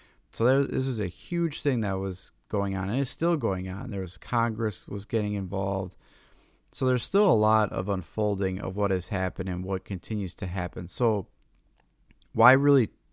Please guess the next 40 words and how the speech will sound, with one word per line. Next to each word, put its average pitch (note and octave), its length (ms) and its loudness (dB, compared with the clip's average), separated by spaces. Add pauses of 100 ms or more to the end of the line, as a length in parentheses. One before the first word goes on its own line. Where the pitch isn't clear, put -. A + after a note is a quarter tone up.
(100)
talk A2+ 360 0
about F2+ 300 -2
it? F#2+ 140 -6
Why G2+ 260 2
even A#2 220 -2
bring G2+ 240 -2
up F#2 180 -6
this F#2 240 -8
issue? F#2+ 460 -4 (600)
Is G#2+ 140 -2
it G2+ 100 0
just A#2 320 2
a G#2+ 60 -4
topic G2+ 480 -2
to F2+ 100 -12
talk G2 300 -2
about F#2 300 -4
because F#2+ 280 -4
it's F2+ 140 -10
grabbed F#2+ 320 -4
headlines? A#2+ 800 -6 (480)
In C#3+ 140 2
a E3 40 6
way, E3 160 6
yes, D3+ 320 2
because G2+ 340 -2
it G#2 220 0
grabbed G#2+ 300 2
my G#2+ 180 2
attention, F#2+ 640 -4 (460)
and A2 80 -2
not C3+ 180 6
because C#3 260 0
of A#2 80 -2
being A2+ 200 0
involved G#2+ 340 2
in G2 80 -2
stocks F#2 420 -4
or F#2 60 -2
anything. F2+ 580 -6